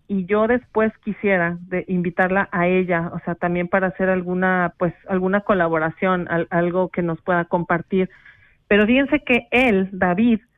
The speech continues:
fue a Coahuila, ganó, eh, él estudia cine, él, él se dedica a hacer cine y documentales y eso, en Alemania, en Berlín. Él se va a Coahuila por una beca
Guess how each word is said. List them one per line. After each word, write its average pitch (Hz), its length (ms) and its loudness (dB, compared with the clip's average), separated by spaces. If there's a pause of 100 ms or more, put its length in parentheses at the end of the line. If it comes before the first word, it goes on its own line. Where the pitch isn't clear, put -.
(720)
fue 233 100 4
a 247 100 0
Coahuila, 220 640 2 (400)
ganó, 202 720 2
eh, 202 220 0
él 208 400 2
estudia 196 680 0 (100)
cine, 196 440 2
él, 196 180 2
él 214 200 0
se 240 80 4
dedica 220 320 0
a - 20 0
hacer 214 260 -2
cine 233 260 0
y 226 40 0
documentales 190 800 0
y 185 80 0
eso, 156 240 -4 (720)
en 196 180 2
Alemania, 175 640 0
en 196 160 2
Berlín. 175 440 0 (640)
Él 226 260 2
se 247 80 4
va 214 420 0
a 175 120 -2
Coahuila 196 800 0 (340)
por 180 220 2
una 202 440 0
beca 208 400 0